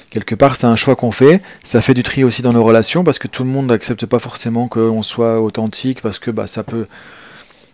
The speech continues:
ramener les gens à différentes choses. Après, chacun, effectivement... Euh, euh, bah, fait sa propre vie, a ses propres choix, sa propre, ses valeurs, les suit ou pas. Et quand on est OK avec nos valeurs, qu'on est authentique, bah, parfois, effectivement, ça,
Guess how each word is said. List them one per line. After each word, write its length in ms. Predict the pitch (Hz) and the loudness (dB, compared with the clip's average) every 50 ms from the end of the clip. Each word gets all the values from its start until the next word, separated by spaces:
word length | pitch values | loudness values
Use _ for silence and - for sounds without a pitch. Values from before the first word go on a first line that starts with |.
| - - | -16 -10
ramener 320 | - 113 120 120 120 120 117 | -4 -4 -2 -2 0 0 0
les 100 | 117 113 | 0 0
gens 140 | 113 123 117 | 0 -2 -4
à 20 | |
différentes 480 | 110 117 - - 120 104 104 104 - - | -4 -4 -6 -6 -6 -6 -6 -6 -4 -2
choses. 160 | 151 160 135 | -2 0 0
Après, 240 | 120 - - 143 135 | 0 -2 -2 -4 -4
chacun, 420 | - - 113 101 - 139 143 147 | -4 -4 -6 -6 -4 -6 -6 -6
effectivement... 580 | 135 - 131 - - - 110 120 135 143 139 123 | -6 -8 -10 -12 -10 -10 -8 -6 -6 -6 -6 -4
Euh, 200 | 110 104 101 98 101 101 98 101 107 - _ - - - - - - - - _ - - | -6 -6 -6 -8 -10 -12 -14 -16 -18 -20 _ -20 -20 -20 -20 -20 -20 -20 -20 _ -20 -20
euh, 60 | - - | -20 -18
bah, 120 | - 98 - - - - - - 104 | -18 -18 -16 -16 -18 -18 -18 -18 -16
fait 180 | 104 - - 127 | -14 -10 -6 -6
sa 140 | - 123 113 | -4 -4 -6
propre 340 | - 131 117 - - 123 | -6 -6 -8 -6 -4 -6
vie, 240 | 113 107 120 139 160 | -4 -4 -2 0 0
a 40 | 139 | 0
ses 160 | - - 117 | 0 -2 -6
propres 360 | - - 123 110 - - 113 | -6 -6 -6 -6 -6 -6 -6
choix, 280 | 104 - 131 139 151 156 | -4 0 2 4 4 4
sa 140 | 147 - - | 2 -2 -4
propre, 440 | - 120 110 - - 120 110 104 - - - - - | -4 -4 -6 -6 -6 -8 -8 -8 -8 -12 -20 -18 -10
ses 200 | - - - 135 | -4 0 2 4
valeurs, 520 | 123 127 123 120 123 131 151 160 123 117 - 120 | 6 6 6 8 8 8 8 6 4 0 -6 -4
les 200 | 120 123 131 127 | 0 0 0 2
suit 300 | - - - - 151 147 | 0 -2 -2 -2 0 0
ou 80 | 131 101 | 0 2
pas. 280 | 113 120 127 160 185 - - - - - - - - - | 2 2 2 2 0 -6 -14 -20 -20 -20 -20 -16 -8 -4
Et 100 | 120 117 | -4 -2
quand 160 | - - 165 165 | 0 0 0 2
on 60 | 160 | 4
est 100 | 156 151 | 4 4
OK 160 | 143 143 - | 4 4 4
avec 200 | 143 127 120 - | 2 2 2 2
nos 120 | 135 127 | 0 0
valeurs, 320 | 113 110 110 120 139 151 - | 0 2 4 4 4 4 2
qu'on 180 | - 127 123 | -2 -4 -2
est 40 | 123 | 0
authentique, 520 | 117 113 - 113 107 - - 139 160 160 143 | 0 0 0 -2 -4 -2 -2 -2 -2 -2 0
bah, 120 | 123 113 | -2 -2
parfois, 360 | - 107 98 - - 139 151 | -2 -4 -6 -4 0 0 2
effectivement, 540 | 147 131 120 - - - 110 113 127 156 175 - - - - - - - _ | 2 0 -2 -6 -6 -6 -4 -4 -4 -4 -6 -10 -16 -20 -20 -20 -20 -20 _
ça, 240 | - - - 123 113 | -12 -8 -4 -2 -2